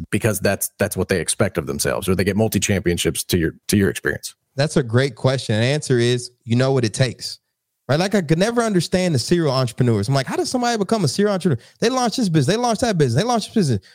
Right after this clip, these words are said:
Speaker 2: But don't they tell you that, like, what, ninety percent of small businesses fail within the first year? Unless what? Unless it ain't your first rodeo. You know, so you kinda know what to expect. You start getting hit in the face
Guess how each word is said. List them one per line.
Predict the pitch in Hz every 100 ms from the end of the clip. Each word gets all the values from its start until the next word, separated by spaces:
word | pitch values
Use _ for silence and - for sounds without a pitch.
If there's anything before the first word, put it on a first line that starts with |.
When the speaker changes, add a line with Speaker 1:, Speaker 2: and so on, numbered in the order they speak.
| _
Speaker 2:
But | 147
don't | 175 254
they | 254
tell | 202 180 175
you | 208
that, | 185 147
like, | 131 120 95
what, | 135 95
ninety | 104 143 160
percent | 151 170
of | 147
small | - 147
businesses | 139 165 151 135
fail | - 143
within | 156 151
the | 147
first | - 156 147
year? | 165 175 180 _ _ _ -
Unless | 147 156 220 170 -
what? | 165 185 - _ _ _ -
Unless | 113 143 -
it | 131
ain't | 131
your | 127
first | 117 131 110
rodeo. | 127 131 110 87 - _ _ _ _ _ _
You | 110
know, | 117 131
so | 131
you | 123 165
kinda | 202 160 147
know | 131 160
what | 175 151 120
to | 135
expect. | 110 - - 98
You | 147
start | - 160 156
getting | 135 151 131
hit | 135 165
in |
the | 151
face | 131 160 165 160